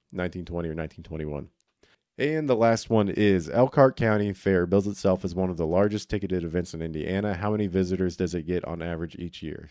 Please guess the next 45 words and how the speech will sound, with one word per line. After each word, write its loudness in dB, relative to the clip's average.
So -4
here, 0
just -4
take 0
a -8
guess. -8
Elkhart 4
County 0
says 0
its -10
fair 4
is 0
the -4
big, 2
one -2
of 0
the 0
biggest 0
ticketed -6
events -4
in -6
Indiana. -4
How -4
many -2
visitors 0
do -10
you -2
think -8
it -10
gets -6
on 0
average -2
each -12
year? -8
And 0
I 2
think 0
fairs 4
typically -4
run -6
for -16
about -4
ten -8
days, -8
right? -6